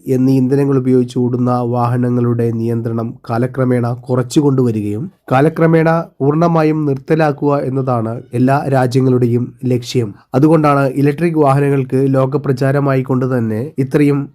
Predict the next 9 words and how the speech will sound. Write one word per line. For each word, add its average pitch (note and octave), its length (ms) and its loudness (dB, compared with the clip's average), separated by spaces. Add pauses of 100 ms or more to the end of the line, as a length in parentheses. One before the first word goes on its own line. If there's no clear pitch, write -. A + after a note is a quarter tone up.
സ്വീകാര്യത C#3 600 2 (220)
ലഭിക്കുന്നത്. A2+ 720 -4
കാലക്രമേണ D3 720 2
പെട്രോൾ, D3 320 0
ഡീസൽ C#3+ 260 0
വാഹനങ്ങൾ C3 560 0
പൂർണ്ണമായും C3 760 0
നിർത്തലാക്കുക C3+ 600 0
എന്നതുകൂടിയാണ് A#2 920 -2